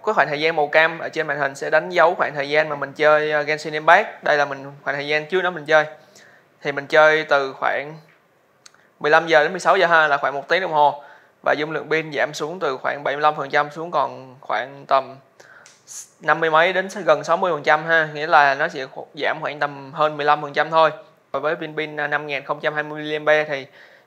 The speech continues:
mình nghĩ là đối với những cái tựa game này các bạn sẽ không cần phải lo lắng bất cứ điều gì và, à, việc hết pin nhanh hay là pin yếu, pin kém gì cả ha. Màn hình một trăm hai mươi Hz, bộ nhớ là một trăm hai mươi tám gi ha các bạn. Cho nên, à, cho tốc độ rất là nhanh. Đây, mình đã benchmark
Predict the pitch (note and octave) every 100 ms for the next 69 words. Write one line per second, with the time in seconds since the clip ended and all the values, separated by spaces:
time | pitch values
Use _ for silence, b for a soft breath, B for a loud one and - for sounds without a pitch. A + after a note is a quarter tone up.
0 | _ C#3 C#3 E3+ D3 C3+ C#3+ E3 F3+ F3+
1 | F3+ C#3+ D3+ C#3 C#3 D3 D#3 E3+ D#3 C#3
2 | C3 B2+ C#3 D3 D3 E3 F#3 F#3+ F#3 C#3+
3 | C#3+ C#3 C3+ C3+ C3+ - C#3+ C#3 C3+ C#3+
4 | - F#3 F#3 D#3+ D#3 D#3 D#3+ D#3 D3 C3
5 | B2+ C3+ C3+ D#3 D#3 D#3+ F3 F3+ D#3+ D3+
6 | D#3 F#3+ - C3 D#3 F3 E3+ - _ F3
7 | D#3+ D#3 D#3 D#3 D3+ F3+ F#3 F#3 F#3 F3
8 | E3 D#3+ - F3 - E3 E3 F#3+ E3+ D3+
9 | E3 D#3+ D#3+ E3+ G3 F3 E3+ F#3+ D3+ F2+
10 | - _ - D#3+ D#3+ E3 D#3+ D#3+ D#3 F3
11 | G3+ G3+ - F3+ D3+ D#3 E3 - D3+ D3+
12 | C3 C3 E3 D#3 D#3 E3+